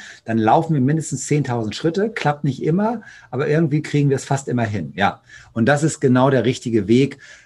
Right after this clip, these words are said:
sich motivieren, ne, gemeinsam und dann zieht man sich ein bisschen gegenseitig und so weiter. Und auch da, wenn's dann mal, ne, nicht der beste Tag ist, dann macht man halt eine kleinere Runde,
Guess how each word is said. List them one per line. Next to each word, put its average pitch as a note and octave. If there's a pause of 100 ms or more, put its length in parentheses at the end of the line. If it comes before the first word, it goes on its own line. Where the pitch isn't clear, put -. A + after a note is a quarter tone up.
(100)
sich A#2+
motivieren, C3+ (160)
ne, C#3+
gemeinsam C3 (380)
und A#2+
dann A#2
zieht D3
man B2+
sich A2+
ein A2+
bisschen A2+
gegenseitig G#2+
und G#2
so G2
weiter. G#2+
Und G#2 (320)
auch G#2
da, A2+
wenn's G#2+
dann A2
mal, G#2 (240)
ne, B2 (600)
nicht A#2+
der A2
beste A2+
Tag C#3+
ist, -
dann G#2
macht A2+
man G#2
halt G#2
eine G#2
kleinere A#2+
Runde, A#2